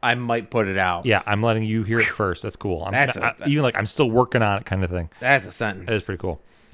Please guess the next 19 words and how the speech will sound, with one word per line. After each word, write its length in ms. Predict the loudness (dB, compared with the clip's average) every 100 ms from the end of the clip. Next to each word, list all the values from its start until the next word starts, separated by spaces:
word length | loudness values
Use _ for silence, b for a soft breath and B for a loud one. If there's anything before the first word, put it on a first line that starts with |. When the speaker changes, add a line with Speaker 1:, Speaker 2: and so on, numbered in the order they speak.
| b b -14
Speaker 2:
Do 120 | -2
you 80 | 4
have 100 | 4
anything 420 | 4 4 4 4
else? 380 | 4 4 2 -2
Speaker 1:
That's 220 | 0 2
a 20 | 6
lot 460 | 10 10 10 6 -2
of 160 | 2 6
Speaker 2:
It 40 |
Speaker 1:
a 20 |
Speaker 2:
is 120 | 6 6
a 140 | 6
lot. 280 | 8 8 6
Speaker 1:
sandwich 140 | -4 -4
of 160 | -2
Mel 180 | 2 2
C. 460 | 2 2 2 2 2
Speaker 2:
Yeah. 240 | 4 4